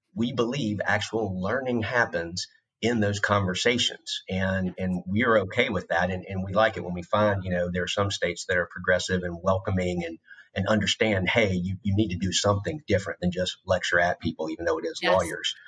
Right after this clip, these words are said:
Speaker 2: Exactly. You
Speaker 1: Um,
Speaker 2: wanna get, and it's one thing if I'm lecturing to you about the latest, you know, E E O C developments or,
Speaker 1: Right.
Speaker 2: or, you know, the latest thing in copyright law. But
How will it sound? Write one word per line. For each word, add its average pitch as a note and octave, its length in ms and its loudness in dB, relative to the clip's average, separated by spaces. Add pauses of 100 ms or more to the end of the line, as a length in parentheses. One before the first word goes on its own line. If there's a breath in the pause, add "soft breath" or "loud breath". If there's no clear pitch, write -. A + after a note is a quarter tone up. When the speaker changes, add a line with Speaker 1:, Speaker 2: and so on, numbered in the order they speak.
(100)
Speaker 2:
Exactly. - 380 4
You - 60 4
Speaker 1:
Um, - 100 2
Speaker 2:
wanna A3+ 220 2
get, C#4 260 0
and C4+ 100 2
it's D#4+ 160 0
one A#4+ 160 2
thing B3+ 160 0
if G3+ 140 2
I'm F#3 100 2
lecturing E3 400 0
to - 140 -2
you D#3+ 80 2
about D3+ 320 2
the D#3 220 2
latest, D#3+ 420 2
you D#3 100 0
know, D3 160 -4
E D#3+ 280 -2
E D#3+ 40 6
O D#3 100 2
C D#3+ 440 0
developments D3 960 -2
or, G3 80 2
Speaker 1:
Right. - 160 4
Speaker 2:
or, E3 200 0
you F3 140 0
know, D#3 160 2
the D#3+ 100 0
latest D#3+ 360 2
thing D#3 140 2
in D3 80 -6
copyright D#3+ 640 -2
law. D#3 300 -2 (460 loud breath)
But F#3+ 400 2